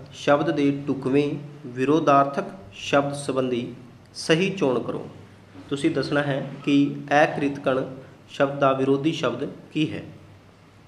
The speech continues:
ਇਸ ਦਾ ਕਰੈਕਟ ਆਨਸਰ ਹੈ ਆਪਣੇ ਕੋਲ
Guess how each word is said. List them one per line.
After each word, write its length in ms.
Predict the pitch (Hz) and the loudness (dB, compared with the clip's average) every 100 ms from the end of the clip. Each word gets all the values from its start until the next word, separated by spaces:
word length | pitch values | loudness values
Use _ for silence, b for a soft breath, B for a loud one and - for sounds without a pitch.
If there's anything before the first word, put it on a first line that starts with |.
| - _ _ _ _ _ _ _ _ _ _ - - - - - b - - | -20 _ _ _ _ _ _ _ _ _ _ -20 -20 -20 -20 -20 b -16 -8
ਇਸ 100 | 143 | 2
ਦਾ 120 | 180 | 4
ਕਰੈਕਟ 300 | 175 156 151 | 4 0 2
ਆਨਸਰ 220 | 139 135 | 0 2
ਹੈ 40 | 143 | 0
ਆਪਣੇ 200 | 139 139 | 2 -2
ਕੋਲ 300 | 139 131 | 0 -2